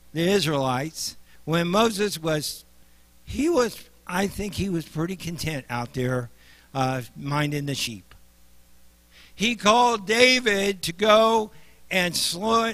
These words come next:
slay Goliath when David was probably pretty content in minding the sheep.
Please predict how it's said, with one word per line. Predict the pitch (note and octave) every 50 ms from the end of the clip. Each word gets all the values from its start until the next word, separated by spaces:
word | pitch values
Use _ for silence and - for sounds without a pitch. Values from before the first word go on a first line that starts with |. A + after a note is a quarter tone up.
| - -
slay | - - - G3 A3+ A#3 A#3+ A#3 A3
Goliath | G3 E3+ G3 F#3+ F3+ F3+ G3 G#3+ A3+ A#3 B3 B3 G3+ D#3+ D3 D#3+ F3+ - - - - - _ _ - - _ _ - _ - - - - - _ _ _ _ - - - _ _ _ _ _ _ - -
when | D#3+ F3+ F#3+ F#3+
David | A3+ A3+ A#3+ B3 B3 A#3+ A3+ G3 F3+ D#3
was | E3+ E3+ E3 D#3+ D#3+ - - - - - _ _ _ _ _ _ - - -
probably | - C#4 C#4+ C#4 B3 A#3 G#3+ G3+ F#3 E3+
pretty | D#3+ F3 D#3+ F3 G3+ G#3+ G#3 A3 G#3+ G#3+ G#3 G3+ F#3 F3 - _ _ - _ _ _ _ _ - _ _ - - - - - -
content | - F#3+ G3+ E3+ B2+ - E3 F3 F3 D#3 C#3 B2 - - - - _ _ - - - - - -
in | B2 C3 C3+ C3
minding | C#3 D3 D3 D3 D3+ D3+ D3 D3 D3 D3 C#3+
the | C#3 D3
sheep. | - - - - C#3 B2 A2 G2+ -